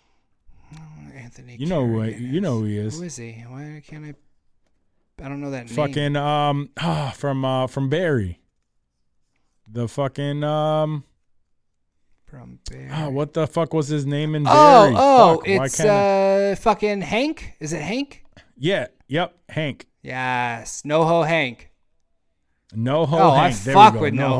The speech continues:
Speaker 1: NoHo
Speaker 2: Hank.
Speaker 1: Hank, son.
Speaker 2: I know, yeah. He's, he's
Speaker 1: Bruh,
Speaker 2: cast as,
Speaker 1: I can't
Speaker 2: uh,
Speaker 1: believe I did.
Speaker 2: as
Speaker 1: I'm sorry.
Speaker 2: Metamorpho.
Speaker 1: I'm sorry, dog. I'm, I'm fucking up. Just like Walk's camera.
Speaker 2: <laughs> Yeah, my camera keeps fucking up.
Speaker 1: <laughs>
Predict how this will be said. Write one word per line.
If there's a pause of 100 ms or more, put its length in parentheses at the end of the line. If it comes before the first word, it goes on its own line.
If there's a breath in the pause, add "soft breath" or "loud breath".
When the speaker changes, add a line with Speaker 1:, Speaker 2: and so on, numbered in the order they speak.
(160)
Speaker 1:
NoHo
Speaker 2:
Hank.
Speaker 1:
Hank,
son.
Speaker 2:
I
know,
yeah.
He's,
he's
Speaker 1:
Bruh,
Speaker 2:
cast
as,
Speaker 1:
I
can't
Speaker 2:
uh,
Speaker 1:
believe
I
did.
Speaker 2:
as
Speaker 1:
I'm
sorry.
Speaker 2:
Metamorpho.
Speaker 1:
I'm
sorry,
dog.
I'm, (1000)
I'm
fucking
up. (1300)
Just
like
Walk's
camera.
Speaker 2:
<laughs> (1900 loud breath)
Yeah,
my
camera
keeps
fucking
up.
Speaker 1:
<laughs>